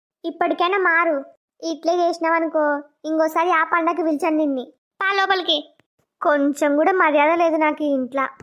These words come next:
ఆఖరికి మా అమ్మ కూడా నన్ను నోటికొచ్చినట్టు మాట్లాడుతుంది. ఈ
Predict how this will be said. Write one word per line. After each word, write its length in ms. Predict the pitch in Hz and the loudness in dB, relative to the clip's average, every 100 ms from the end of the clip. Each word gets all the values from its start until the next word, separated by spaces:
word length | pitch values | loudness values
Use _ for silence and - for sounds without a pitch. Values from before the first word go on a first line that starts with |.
| - _ _ 269 | -20 _ _ 0
ఆఖరికి 580 | 269 285 294 311 302 | 2 2 2 -2 -2
మా 160 | 339 320 | -2 0
అమ్మ 220 | 294 277 277 | 0 0 0
కూడా 260 | 285 285 | 2 2
నన్ను 280 | 302 311 302 | 0 0 0
నోటికొచ్చినట్టు 680 | 330 294 277 285 269 269 254 311 | 0 0 0 -2 -6 -6 -4 -2
మాట్లాడుతుంది. 640 | 311 302 294 277 269 262 - _ _ _ | 0 0 -2 -4 -6 -6 -10 _ _ _
ఈ 120 | 294 | -4